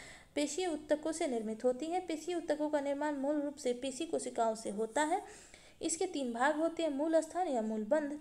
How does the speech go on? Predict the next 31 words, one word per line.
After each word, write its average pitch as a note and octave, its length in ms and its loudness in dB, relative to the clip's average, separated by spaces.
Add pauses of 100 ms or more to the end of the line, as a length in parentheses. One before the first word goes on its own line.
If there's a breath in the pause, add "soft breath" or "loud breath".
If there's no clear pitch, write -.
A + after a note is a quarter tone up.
तुंद D#4 360 -2
या D4+ 120 4
फिर E4+ 260 -2
कंडरा C4+ 260 4
या D#4+ 160 2
फिर F4+ 160 -4
निवेश। A3 600 -4 (1600 loud breath)
नेक्स्ट F#4 300 0
एवं E4+ 180 4
लास्ट A#3 340 -2
क्वेश्चन F#4+ 360 -2
है F#4+ 220 2
आज A#3+ 240 0
के - 120 -6
हमारे C4+ 400 2
वीडियो A#3 420 -4
का A#3 260 4
फिफ्टी D#4 320 -4
सेवन A3+ 320 -4
नंबर, C4 320 0 (340 loud breath)
निम्न F#4 280 0
में F#4+ 80 -2
से F#4 140 -2
किसके F4 380 -4
द्वारा D4+ 240 6
शरीर D4+ 340 2
की E4+ 120 -2
गति C4 300 0
संभव G#3+ 420 -2
होती G#3 460 -2
है? A4 180 0